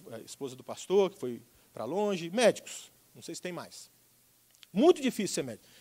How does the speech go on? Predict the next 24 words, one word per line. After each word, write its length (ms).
Tem 140
que 40
ter 80
o 60
dom, 300
tem 100
que 60
estudar, 360
tem 80
que 60
estudar 180
muito 380
e 20
fazer 320
médico. 340
Médico 400
tem 220
a 80
ver 260
com 180
crente, 760
em 80
certa 300
medida? 460